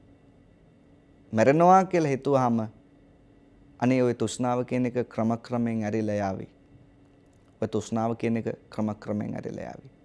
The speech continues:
හතරවෙනි එක තමයි ඉති භවා භව හේතුවා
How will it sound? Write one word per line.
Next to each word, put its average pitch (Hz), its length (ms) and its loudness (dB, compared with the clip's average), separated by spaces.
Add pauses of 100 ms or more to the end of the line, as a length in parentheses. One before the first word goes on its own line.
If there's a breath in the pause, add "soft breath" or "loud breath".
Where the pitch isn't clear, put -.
(600 soft breath)
හතරවෙනි 262 440 10
එක 233 140 4
තමයි 190 440 6 (140)
ඉති 220 260 2
භවා 185 400 6
භව 175 360 10
හේතුවා 180 640 4